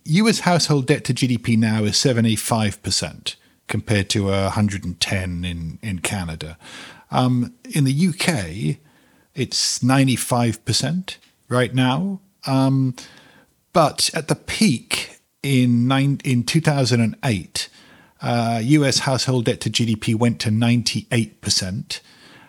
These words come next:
And in the U K, it was as high as ninety-nine and a half percent, or I'd call it a hundred percent. So Canada's do-, is pretty damn impressive at a hundred and ten percent,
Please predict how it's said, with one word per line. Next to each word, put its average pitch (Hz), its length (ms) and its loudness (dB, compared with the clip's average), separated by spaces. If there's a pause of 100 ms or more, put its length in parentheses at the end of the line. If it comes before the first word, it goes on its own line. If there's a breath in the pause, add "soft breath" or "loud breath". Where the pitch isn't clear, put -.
(140)
And 120 160 4
in 110 140 4
the 110 140 4
U 120 200 2
K, 113 280 0
it 101 80 -4
was 110 160 -2
as - 320 -6
high 123 260 0
as 110 180 0
ninety-nine 117 960 2
and 107 140 2
a 101 60 -2
half 101 440 -4
percent, 82 460 -6
or 95 80 -8
I'd 87 320 -12
call 110 180 -4
it - 80 -6
a - 40 -8
hundred 92 340 -6
percent. 85 400 -8 (460 loud breath)
So 139 260 4
Canada's 180 580 0
do-, 156 200 -4
is 147 220 0
pretty 285 480 0
damn 214 300 4
impressive 180 540 4
at 131 80 2
a 127 80 2
hundred 135 300 2
and 127 100 -2
ten 156 220 4
percent, 113 520 -4